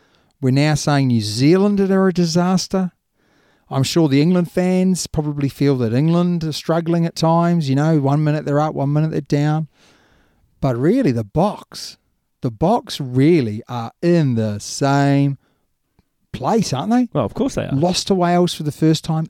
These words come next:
Speaker 2: Yep.
Speaker 1: in history.
Speaker 2: Yep.
Speaker 1: Okay. Had an opportunity to put the All Blacks away at Ellis Park.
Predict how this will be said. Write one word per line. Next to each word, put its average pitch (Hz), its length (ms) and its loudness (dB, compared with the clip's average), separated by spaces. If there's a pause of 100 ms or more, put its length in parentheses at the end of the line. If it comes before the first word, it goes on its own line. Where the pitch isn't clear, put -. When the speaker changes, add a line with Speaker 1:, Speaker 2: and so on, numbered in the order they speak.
Speaker 2:
Yep. 165 120 2
Speaker 1:
in 165 140 6
history. 165 680 -2
Speaker 2:
Yep. 113 200 -2 (760)
Speaker 1:
Okay. 151 280 0 (340)
Had 151 160 -2
an 151 100 2
opportunity 170 880 0
to 127 220 -4 (120)
put - 280 -4
the 147 80 2
All 156 160 6
Blacks 156 360 -4
away 151 380 0 (540)
at 185 220 -2
Ellis 170 320 0
Park. 139 600 -6